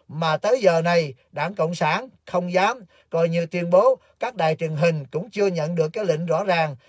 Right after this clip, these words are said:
và các tờ báo cũng không dám đăng bậy, đăng bậy là sẽ bị cắt cổ ngay. Trân trọng kính chào quý vị, trân trọng kính chào đồng bào. Chúng ta nhân dịp này sẽ sử dụng quyền dân tộc tự quyết. Chúng ta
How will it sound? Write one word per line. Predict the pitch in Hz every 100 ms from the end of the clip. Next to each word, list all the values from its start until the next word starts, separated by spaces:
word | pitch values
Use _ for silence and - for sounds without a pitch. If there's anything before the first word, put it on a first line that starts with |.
| _
và | 139 151
các | 151 202
tờ | - 151
báo | 151 180 269 - _
cũng | 160 214
không | 196 185
dám | 196 233
đăng | 185 175
bậy, | 156 160 180 -
đăng | - 180 170
bậy | 143 160
là | 147
sẽ | 131 143
bị | 185 143 156
cắt | 208 -
cổ | 147
ngay. | 202 180 175 139 _ _ _ -
Trân | 214
trọng | 185 180
kính | 233
chào | 208 170
quý | 175 214
vị, | 175 196 - _ _ _ -
trân | 214
trọng | 190 175
kính | 226 240
chào | 180
đồng | 170 165
bào. | 165 165 143 - _
Chúng | - 254 269
ta | 208 196
nhân | 196 208 180
dịp | 160
này | 165 165 160 143 - _
sẽ | - 147 170
sử | 185
dụng | 196 160 165 165
quyền | 156 156
dân | 196 185
tộc | 156 -
tự | 160
quyết. | 190 247 269 _ _ _ _ _
Chúng | 185 247
ta | 190 190 185